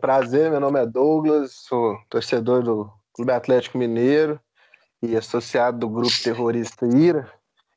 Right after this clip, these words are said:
irritados profundamente com o Atlético Mineiro. Eu errei a sigla, problema, azar.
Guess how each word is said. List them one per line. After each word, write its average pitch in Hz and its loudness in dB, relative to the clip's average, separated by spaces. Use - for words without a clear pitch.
irritados 117 -4
profundamente 123 0
com - -2
o - 0
Atlético 117 0
Mineiro. 131 0
Eu 113 2
errei 131 2
a 123 -2
sigla, 165 0
problema, 123 0
azar. 123 0